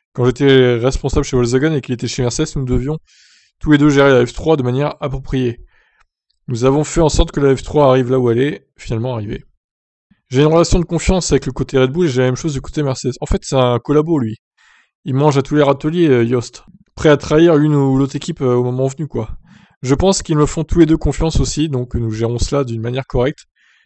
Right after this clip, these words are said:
pour que ça ne nuise pas à Mercedes ou Red Bull, ou à leurs problèmes de concurrence. » Ouais, bon, alors les complotistes diront qu'il a bossé avec Red Bull, euh,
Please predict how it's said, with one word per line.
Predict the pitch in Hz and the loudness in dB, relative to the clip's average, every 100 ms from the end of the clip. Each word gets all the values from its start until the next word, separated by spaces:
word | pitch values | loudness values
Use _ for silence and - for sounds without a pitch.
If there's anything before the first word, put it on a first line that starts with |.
| _ _ | _ _
pour | - 117 | -6 -6
que | - 120 113 | -2 -2 0
ça | 107 - | -2 -4
ne | 113 | -6
nuise | 110 - | -6 -6
pas | - 143 | 0 2
à | 117 | 2
Mercedes | 107 101 139 143 | -4 -6 -6 -2
ou | 123 | -2
Red | 120 | -2
Bull, | 117 110 | -2 -10
ou | - | -10
à | |
leurs | - | -14
problèmes | - 127 131 | -10 -10 -8
de | 113 | -10
concurrence. » | - 120 113 113 - - _ _ _ - 226 | -14 -14 -14 -16 -16 -18 _ _ _ -10 0
Ouais, | 285 143 | 4 4
bon, | 131 117 | 4 4
alors | 120 120 | 4 4
les | |
complotistes | 123 127 135 131 139 123 | 0 -2 -4 -4 -6 -4
diront | 120 123 127 | -2 -2 -4
qu'il | - 113 113 113 | -2 0 0 0
a | |
bossé | 110 120 117 - 127 | -2 -4 -4 -2 0
avec | 113 110 | 0 -4
Red | 127 | -8
Bull, | 117 127 | -6 -4
euh, | 117 104 | -4 -4